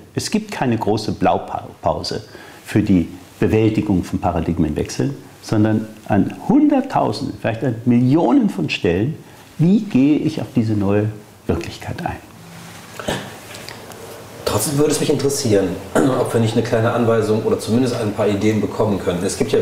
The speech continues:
Speaker 2: Sozialwissenschaftler, die ganz konkrete Anleitungen geben, worauf man verzichten sollte, beispielsweise in Zukunft, dass man nicht mehr so viel fliegen soll oder dass man nicht mehr alles einkaufen muss und so weiter.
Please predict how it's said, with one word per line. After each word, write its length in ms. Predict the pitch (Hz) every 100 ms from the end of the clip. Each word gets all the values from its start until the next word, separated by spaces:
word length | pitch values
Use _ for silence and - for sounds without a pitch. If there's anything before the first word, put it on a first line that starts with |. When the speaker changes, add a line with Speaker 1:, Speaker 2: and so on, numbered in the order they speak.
| -
Speaker 2:
Sozialwissenschaftler, 880 | - - 117 120 127 120 127 113 135
die 160 | 107 110
ganz 220 | 107 101
konkrete 400 | 120 - 143 143
Anleitungen 500 | 104 104 - - 196
geben, 180 | 202 202
worauf 140 | 180
man 140 | - 95
verzichten 420 | - 139 - 123
sollte, 240 | 104 104
beispielsweise 560 | 98 98 - 95 98 92
in 100 | 92
Zukunft, 400 | 104 92 98 - - - - - - -
dass 180 | - 101
man 120 | 95
nicht 140 | 90 90
mehr 80 | 87
so 80 |
viel 140 | - -
fliegen 380 | - 117 110 104
soll 420 | 104 101 101 101
oder 120 | 90
dass 200 | 87 87
man 80 | 92
nicht 120 | 85
mehr 140 | 98 98
alles 200 | 92 -
einkaufen 500 | 120 - 113 - 101
muss 160 | 101
und 80 | 104
so 120 | 95
weiter. 280 | 95 92 95